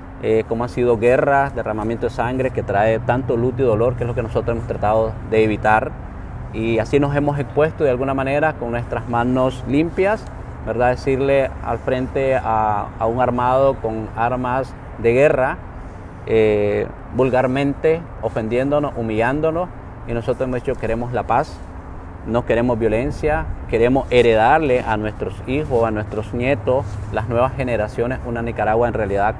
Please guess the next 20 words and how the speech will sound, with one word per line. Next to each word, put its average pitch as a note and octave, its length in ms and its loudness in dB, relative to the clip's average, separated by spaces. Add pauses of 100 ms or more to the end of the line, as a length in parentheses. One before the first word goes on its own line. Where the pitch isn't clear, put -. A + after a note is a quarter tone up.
(100)
en A#2+ 160 -2
libertad, A2 540 4 (360)
que A#2 80 2
haya A#2 220 4
democracia, A2 600 0
que A#2 100 -2
ellos A#2+ 140 0 (100)
puedan C#3 320 6
disfrutar A2 640 2 (300)
de A#2 60 4
esa B2+ 140 0
libertad A2+ 380 2
y A2+ 80 0
que - 100 -6
no A2+ 300 -2 (240)
tengan A2+ 240 0
que A#2 240 2
pasar G2+ 400 -2
por G#2 180 -2
esta G#2 440 0